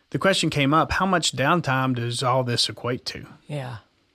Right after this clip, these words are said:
Speaker 1: And they said, "We really haven't looked at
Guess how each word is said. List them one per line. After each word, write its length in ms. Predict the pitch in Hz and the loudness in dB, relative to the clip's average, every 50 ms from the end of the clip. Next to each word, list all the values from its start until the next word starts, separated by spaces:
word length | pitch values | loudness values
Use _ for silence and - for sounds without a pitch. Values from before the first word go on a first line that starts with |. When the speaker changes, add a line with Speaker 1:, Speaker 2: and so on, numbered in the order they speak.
| _ _ _ _ _ _ _ _ _ _ _ _ _ _ _ _ _ _ _ _ _ _ _ - | _ _ _ _ _ _ _ _ _ _ _ _ _ _ _ _ _ _ _ _ _ _ _ -2
Speaker 1:
And 100 | 165 160 | 2 2
they 100 | 165 160 | 2 2
said, 260 | - - 165 151 139 | 2 2 2 2 2
"We 120 | 165 214 | 2 0
really 360 | 240 220 160 151 147 151 143 135 | 2 2 2 4 4 2 2 2
haven't 200 | 131 139 135 147 | 0 0 0 0
looked 200 | 190 208 - | 0 0 -2
at 60 | 131 | -6